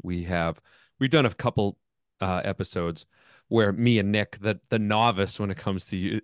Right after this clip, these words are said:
to, to leveraging eBay, have, like, given our advice to our audience on just some tips and tricks with,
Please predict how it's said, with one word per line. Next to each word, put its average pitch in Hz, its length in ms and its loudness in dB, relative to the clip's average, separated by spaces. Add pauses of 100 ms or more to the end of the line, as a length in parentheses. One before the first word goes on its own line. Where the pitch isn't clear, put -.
(100)
to, 110 280 2
to 104 200 -2
leveraging 95 440 0 (140)
eBay, 87 260 -4 (440)
have, 120 180 0
like, 113 220 -2
given 107 320 -2 (320)
our 123 240 6
advice 87 720 -4
to 117 140 0
our 98 100 4
audience 87 500 0
on 87 260 -2
just - 200 -10
some 90 240 -4 (100)
tips - 280 -4
and 87 80 -10
tricks - 400 -6
with, 80 100 -6